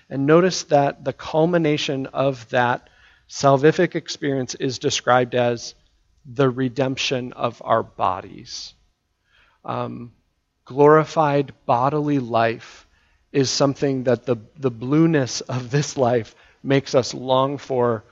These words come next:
and groan for. "For in this hope, resurrected bodily existence, we were saved." And so we see the blue light,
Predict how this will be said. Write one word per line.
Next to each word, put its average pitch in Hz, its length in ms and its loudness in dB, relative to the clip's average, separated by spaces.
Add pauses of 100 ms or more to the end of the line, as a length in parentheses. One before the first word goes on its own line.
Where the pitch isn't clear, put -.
(320)
and 117 220 -8
groan 117 380 -4
for. 123 420 -8 (240)
"For 135 200 2
in 156 320 0
this 147 280 2
hope, 151 500 2 (480)
resurrected 139 760 4
bodily 131 440 2
existence, 127 880 -10 (360)
we 131 220 -2
were 113 540 -4
saved." - 600 -12 (880)
And 151 140 -2
so 175 160 8
we 165 200 6
see 214 360 2
the 180 200 4
blue 175 540 0
light, 156 720 0